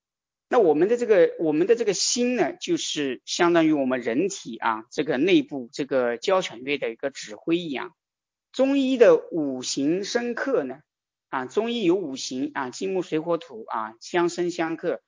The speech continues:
它其实呢，从某种程度上来讲，就是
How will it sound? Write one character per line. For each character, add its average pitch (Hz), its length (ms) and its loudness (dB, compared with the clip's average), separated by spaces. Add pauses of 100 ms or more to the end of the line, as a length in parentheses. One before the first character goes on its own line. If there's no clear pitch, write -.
(200)
它 202 140 -2
其 180 240 -2
实 180 160 -6
呢， 139 260 -2 (540)
从 165 280 2
某 160 140 4
种 156 240 0
程 139 220 -6
度 165 100 -2
上 156 140 0
来 139 120 0
讲， 123 360 -8
就 151 140 -6
是 135 380 -2